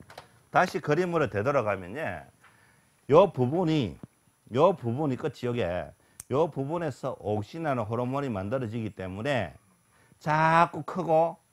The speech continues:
위에 있는 격까지는 발달되고 밑에 있는 격까지는 쇠퇴해버립니다. 그래서는 안 되겠죠. 그래서 일시에 요 옥신하는 호르몬을 제거를 하면 이 옆에 있는 가지가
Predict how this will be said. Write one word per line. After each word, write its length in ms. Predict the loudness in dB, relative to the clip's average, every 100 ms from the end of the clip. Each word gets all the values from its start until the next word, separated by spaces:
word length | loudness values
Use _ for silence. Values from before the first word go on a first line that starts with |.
| _ _ -6
위에 380 | -2 4 4 4
있는 240 | 2 -2
격까지는 500 | -6 -4 -6 -4 -4
발달되고 480 | -4 -2 -4 -2 -4
밑에 240 | -6 -4
있는 160 | -6 -4
격까지는 480 | -6 -6 -8 -10 -12
쇠퇴해버립니다. 920 | -12 -12 -8 -10 -10 -12 -20 -20 -20 _ _ _ _ _ _ _ _ _ _ _ _ _ _ _ _ _
그래서는 600 | -4 0 0 -2 -6 -4
안 160 | -6
되겠죠. 380 | -10 -20 -20 -20 -20 _ _ _ _ _
그래서 440 | -8 -6 0 0 0 -18 _
일시에 600 | -8 -6 -6 -6 -2 -2 0
요 120 | -2 -2
옥신하는 640 | 0 0 0 -6 -4 -4
호르몬을 520 | -4 -6 -6 -6 -8 -8
제거를 400 | -10 -4 -4 -4 -4
하면 420 | -4 -2 -4 -6 _ _ _ -8
이 180 | 2
옆에 240 | 4 4 2
있는 220 | 2 -2
가지가 680 | 0 0 0 0 2 2